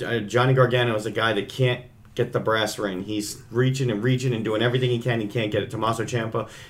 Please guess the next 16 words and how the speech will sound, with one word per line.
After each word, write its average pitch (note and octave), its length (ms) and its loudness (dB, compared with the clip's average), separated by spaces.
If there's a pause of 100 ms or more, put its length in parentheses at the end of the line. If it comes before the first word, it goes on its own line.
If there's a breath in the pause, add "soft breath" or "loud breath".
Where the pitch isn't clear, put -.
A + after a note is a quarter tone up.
is A2 500 2
a - 60 -8
fantastic A#2+ 640 0
heel. A#2 340 2 (100)
He A#2+ 240 2
scooted E3 760 4
away D3 380 6
with A#2 200 4
this B2 200 4
one. A2 140 0
He B2 100 6
didn't D3+ 280 8
win D3+ 260 10
convincingly. A#2 760 4
He A2+ 140 2
basically A2+ 720 2